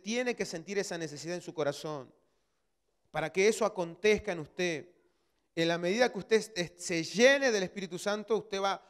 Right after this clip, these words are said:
a poder iluminar. Escuche, fíjese lo que dice.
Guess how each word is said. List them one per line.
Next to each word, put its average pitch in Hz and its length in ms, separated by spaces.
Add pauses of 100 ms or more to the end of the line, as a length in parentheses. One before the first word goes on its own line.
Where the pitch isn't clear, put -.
(140)
a 143 120
poder 180 220
iluminar. 175 640 (1700)
Escuche, 220 340
fíjese 214 300
lo 202 80
que 175 100
dice. 170 400